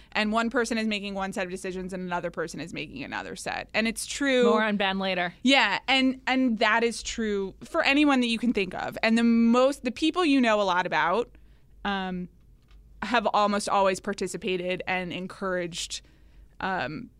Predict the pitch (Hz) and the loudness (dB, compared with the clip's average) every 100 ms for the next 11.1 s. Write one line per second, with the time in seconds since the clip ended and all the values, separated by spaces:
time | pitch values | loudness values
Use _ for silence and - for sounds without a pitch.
0 | _ 190 180 165 160 160 - - - - | _ 0 0 0 -2 -4 -6 -8 -10 -12
1 | 190 - - _ - 196 185 180 208 190 | -14 -18 -20 _ -2 -2 -2 -4 0 0
2 | 185 - - 208 226 220 208 185 185 185 | -2 -10 -6 0 2 4 6 4 2 -4
3 | 180 214 180 180 - - - 208 233 226 | -4 -2 -2 -2 -8 -14 -4 0 0 2
4 | 339 302 240 190 196 185 185 165 151 170 | 2 4 4 2 2 0 0 -2 -4 -6
5 | 151 143 - - - 233 269 311 254 202 | -6 -6 -6 -10 -2 0 0 0 2 2
6 | 196 190 240 302 294 - - 240 226 226 | 0 0 0 0 -2 -6 -2 -2 -2 -4
7 | 247 226 233 233 202 185 190 202 190 208 | -2 0 0 2 0 0 -2 -2 -2 0
8 | 214 214 202 196 202 180 - - 202 185 | 2 2 0 -4 -6 -6 -8 -10 -12 -10
9 | 151 - 190 185 180 185 202 180 220 208 | -10 -6 -4 -4 -4 -8 -8 -6 -4 -2
10 | 180 226 196 185 180 175 - 190 - 62 | -4 -4 -6 -6 -8 -12 -16 -14 -12 -12
11 | 214 | -14